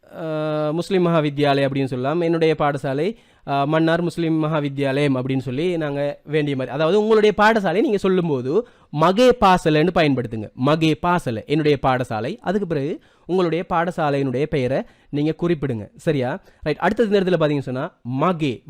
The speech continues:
மகே என்பது என்னுடைய, கம, கம என்பது ஊர், மல்வான, மல்வான அப்படின்னு சொன்னா, அஹ், மல்வானன்னு சொல்லி ஒரு ஊர் ஒன்று இருக்குது. ரைட், இந்த இடத்துல பாத்தீங்கன்னு சொன்னா மகே என்பது என்னுடைய, மகே என்னுடைய,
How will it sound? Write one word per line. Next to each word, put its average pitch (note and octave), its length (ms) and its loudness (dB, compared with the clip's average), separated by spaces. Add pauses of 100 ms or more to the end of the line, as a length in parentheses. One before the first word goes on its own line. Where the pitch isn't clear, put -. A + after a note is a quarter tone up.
மகே D#3+ 240 0
என்பது C#3+ 320 -2
என்னுடைய, C#3 800 -2 (580)
கம, E3+ 360 2 (240)
கம F3 280 2
என்பது C#3 520 0
ஊர், C3 540 -4 (640)
மல்வான, C#3+ 800 2 (100)
மல்வான D#3 440 2
அப்படின்னு C3 200 -4
சொன்னா, C3 380 -8 (340)
அஹ், B2 360 -8
மல்வானன்னு C#3+ 380 -2
சொல்லி C#3 220 -6
ஒரு D#3+ 200 -2
ஊர் D3+ 140 -2
ஒன்று C#3+ 200 -4
இருக்குது. A#2 300 -10
ரைட், - 360 -8
இந்த D3 180 -2
இடத்துல - 20 -6
பாத்தீங்கன்னு C#3 300 -2
சொன்னா C#3 220 -6 (160)
மகே D3 300 0
என்பது C3+ 480 -2
என்னுடைய, B2+ 640 -4 (260)
மகே B2+ 540 -4
என்னுடைய, C#3 680 -4